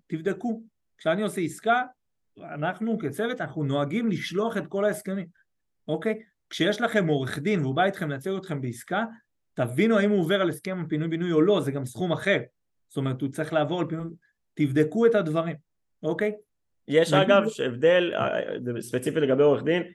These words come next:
Speaker 2: יש הבדל, יש עורכי דין שמתמחים בפינוי, ב-, בהתחדשות עירונית נקרא לזה, זה אמור להיות תשלום אחר לעורך דין?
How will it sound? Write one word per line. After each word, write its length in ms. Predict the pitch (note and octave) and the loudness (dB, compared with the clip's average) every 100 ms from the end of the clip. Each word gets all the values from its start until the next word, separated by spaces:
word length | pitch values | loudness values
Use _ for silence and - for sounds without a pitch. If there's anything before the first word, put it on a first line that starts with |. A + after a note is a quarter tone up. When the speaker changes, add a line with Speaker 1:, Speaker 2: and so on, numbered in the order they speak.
| _ _ - | _ _ 2
Speaker 2:
יש 260 | C3+ D#3+ | 4 4
הבדל, 320 | F3+ D3 E3+ D#3 | 2 2 4 6
יש 120 | D#3 | 4
עורכי 200 | D#3 D3+ | 0 0
דין 140 | D#3 | -2
שמתמחים 680 | D#3 C#3+ C3 B2+ A2+ C#3 C#3+ | -2 -4 -2 -2 -4 -2 -2
בפינוי, 400 | B2+ A#2+ A#2+ B2+ | -2 -2 0 2
ב-, 220 | B2 A2+ | 2 2
בהתחדשות 520 | C3 C3 B2+ B2 E3 | 4 4 2 0 0
עירונית 380 | E3 B2 C3+ G3+ | 2 0 0 0
נקרא 220 | G3+ G3+ | 0 0
לזה, 240 | G#3 G3+ A3 - _ - | 0 0 -2 -4 _ -10
זה 240 | A2 C3+ | 0 2
אמור 240 | C3+ D3+ | 4 4
להיות 320 | D#3 D#3 D#3 - - - | 6 6 4 -12 -20 -8
תשלום 380 | A#2+ - D3+ C#3+ | -8 -2 0 0
אחר 260 | B2 D#3 | 0 2
לעורך 300 | D3+ C3+ A#2 | 4 4 2
דין? 300 | C#3 F#3+ G#3+ | -2 -2 -4